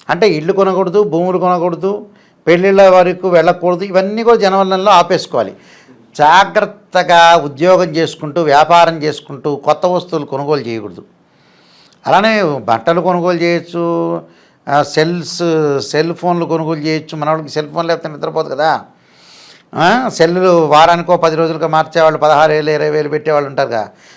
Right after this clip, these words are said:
మనకు ఆరోగ్యానికి ట్యాబ్లెట్లు వాడరు కానీ ఇవి మటుకు బాగా వాడుతుంటారు కదా. ఇలాంటి వాళ్ళు కొనుగోలు చేసుకోవచ్చు మీ ఇష్టం వచ్చినట్టు. ఈ, ఇలాంటి విషయాల్లో ఆరోగ్య పట్ల మటుకు శ్రద్ధ పెట్టాలి.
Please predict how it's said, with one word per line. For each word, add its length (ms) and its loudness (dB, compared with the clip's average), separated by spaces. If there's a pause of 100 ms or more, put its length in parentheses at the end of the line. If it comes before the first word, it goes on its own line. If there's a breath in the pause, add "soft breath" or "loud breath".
(140 soft breath)
మనకు 200 -2
ఆరోగ్యానికి 540 2
ట్యాబ్లెట్లు 500 0
వాడరు 240 2
కానీ 200 -2
ఇవి 80 -8
మటుకు 240 -6
బాగా 400 2
వాడుతుంటారు 440 -2
కదా. 320 -2 (640 soft breath)
ఇలాంటి 300 2
వాళ్ళు 220 2
కొనుగోలు 380 -2
చేసుకోవచ్చు 520 -4
మీ 80 -8
ఇష్టం 220 -8
వచ్చినట్టు. 400 -10 (640 soft breath)
ఈ, 80 0 (480)
ఇలాంటి 400 2
విషయాల్లో 640 2
ఆరోగ్య 540 2
పట్ల 380 0
మటుకు 260 -2
శ్రద్ధ 300 -2
పెట్టాలి. 460 2